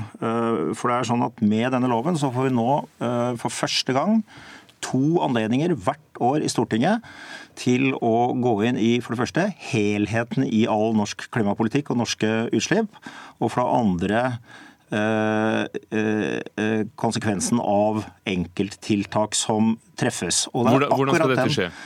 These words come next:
Speaker 1: Dette skjer ved at både i statsbudsjettet og i en egen redegjørelse på Stortinget, eh, så blir helheten og, eh, detaljer i klimapolitikken gjennomgått. Og poenget er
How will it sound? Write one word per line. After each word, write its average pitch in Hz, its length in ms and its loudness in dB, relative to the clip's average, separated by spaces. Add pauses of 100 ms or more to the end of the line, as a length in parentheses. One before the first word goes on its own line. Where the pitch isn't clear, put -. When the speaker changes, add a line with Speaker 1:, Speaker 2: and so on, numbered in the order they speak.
(380)
Speaker 1:
Dette - 200 -2
skjer 135 340 2
ved 127 160 2
at 127 120 0
både 120 420 2
i 120 80 0
statsbudsjettet 113 640 -2
og 165 120 2
i 127 60 2
en 120 140 2
egen 107 200 2
redegjørelse 101 440 0
på 104 140 -4
Stortinget, 123 500 2 (220)
eh, 123 180 2
så 110 340 0
blir 104 300 2
helheten 104 800 0
og, 110 400 0 (140)
eh, 110 180 0
detaljer 104 560 0
i 101 240 2
klimapolitikken 101 880 0
gjennomgått. 92 640 -4
Og 127 240 0
poenget 120 300 2
er - 20 0